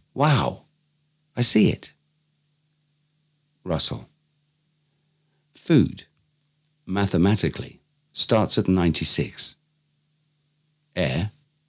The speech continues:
at one hundred and twenty, and impressions at one hundred and forty-four. Or, using Ouspensky's hydrogen numbers,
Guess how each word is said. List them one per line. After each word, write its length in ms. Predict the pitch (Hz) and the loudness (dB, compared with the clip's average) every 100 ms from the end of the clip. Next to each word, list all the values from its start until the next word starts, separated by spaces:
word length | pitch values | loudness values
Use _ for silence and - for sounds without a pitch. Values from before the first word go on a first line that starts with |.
| _ _ _ _ - | _ _ _ _ -6
at 120 | 113 | 0
one 140 | 98 | 2
hundred 260 | 82 78 82 | 2 0 0
and 120 | 92 | -2
twenty, 480 | - 113 - - - _ _ _ _ _ _ _ _ _ _ _ - | 0 0 0 -2 -14 _ _ _ _ _ _ _ _ _ _ _ -8
and 400 | 80 62 60 - - _ _ _ | -6 -4 -6 -8 -12 _ _ _
impressions 760 | - 120 160 139 - 110 - - _ _ _ - | -2 0 2 0 0 -4 -8 -10 _ _ _ -8
at 120 | 95 | -2
one 160 | 120 | 2
hundred 260 | 113 110 95 | 4 4 4
and 140 | 95 | 2
forty-four. 760 | - 98 90 87 - 82 64 - _ _ _ _ _ _ _ _ _ _ _ _ _ _ - | 2 2 2 0 0 -2 -4 -10 _ _ _ _ _ _ _ _ _ _ _ _ _ _ -4
Or, 360 | 113 73 85 - _ _ _ _ _ _ - | -2 -2 -4 -18 _ _ _ _ _ _ -10
using 360 | 101 135 131 113 | 0 2 4 4
Ouspensky's 760 | 95 - 107 98 90 73 - | 4 2 2 2 0 0 0
hydrogen 480 | 113 120 - 76 64 | 0 0 0 0 -2
numbers, 560 | 64 52 50 50 - | -6 -14 -18 -14 -14